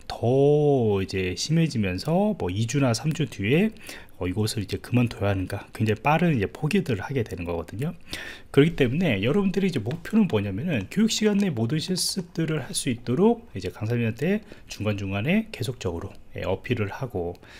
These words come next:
그 다음에 이제 요거에 대해서는 나중에, 예, 복습을 하고 하면서 더 이제 속도를 이제 빠르게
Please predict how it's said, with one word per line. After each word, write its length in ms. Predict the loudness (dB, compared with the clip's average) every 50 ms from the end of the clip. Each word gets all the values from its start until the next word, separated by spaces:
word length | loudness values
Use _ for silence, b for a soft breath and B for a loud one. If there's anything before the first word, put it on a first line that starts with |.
| B B B
그 120 | -4 0
다음에 260 | 2 2 4 4 4 2
이제 240 | 2 2 0 0 0
요거에 280 | 0 2 2 0 0
대해서는 640 | 2 0 0 0 -2 -2 -4 0 2 4 4 4 4 2
나중에, 440 | -6 -10 -6 -2 -2 -2 -2 -4 -8 -16 -14
예, 60 | -14 -10
복습을 480 | -6 -6 -4 -4 -2 -2 -2 -2 -4
하고 200 | -4 -6 -4 -4
하면서 480 | -2 -2 -2 -2 -2 0 0 0 0 -2 B B B B B B
더 260 | -12 -8 -6 -6 -6
이제 240 | -6 -6 -6 -6 -8
속도를 520 | -8 -10 0 4 6 6 6 6 4 0 -4 -18 -18 -12 -10 -10
이제 140 | -10 -10 -12 -6 -2
빠르게 500 | 0 0 2 2 2 0 0 -2 -4